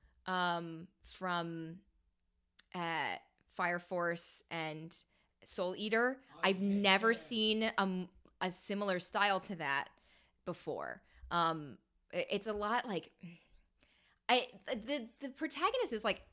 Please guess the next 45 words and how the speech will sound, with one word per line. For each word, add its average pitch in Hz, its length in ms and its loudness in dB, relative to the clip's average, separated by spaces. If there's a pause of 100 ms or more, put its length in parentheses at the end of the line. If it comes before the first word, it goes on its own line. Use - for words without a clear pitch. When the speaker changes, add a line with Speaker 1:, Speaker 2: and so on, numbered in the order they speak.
(120)
Speaker 1:
an 180 80 -10 (180)
adolescent 220 640 -6 (100)
almost, 98 520 -8
Speaker 2:
Yeah. - 60 -6
Speaker 1:
right? 269 200 2
Like 196 140 2
a - 60 -2
child. 202 880 2
Speaker 2:
Yeah, - 80 -20 (140)
they're 226 180 4
like, - 80 -16
uh, - 380 -20 (340)
well, 269 220 -12
I 311 40 -16
guess, - 180 -18
like, 254 180 -16
thirteen. - 320 -20
Speaker 1:
Preteens 254 680 4
Speaker 2:
But, - 160 -20
like, - 80 -12
Speaker 1:
or 226 80 2
something. 233 640 2 (300)
Um, 190 420 4
they, 220 340 10
Speaker 2:
but 233 100 -8
they 254 60 -6
Speaker 1:
but 262 160 8
they're, 294 100 12
Speaker 2:
act-, 285 100 0
Speaker 1:
but 330 140 12
they're 370 120 12
drawn 339 320 12
to 339 80 10
Speaker 2:
they, - 80 12
they 277 80 12
Speaker 1:
actually 320 300 10
Speaker 2:
do, 285 40 6
Speaker 1:
look 349 120 10
like - 60 -4
Speaker 2:
like, 254 120 10
actually - 200 4
Speaker 1:
children. 185 420 4
Speaker 2:
look 196 120 -12
like 180 280 -12
kids. 160 180 -16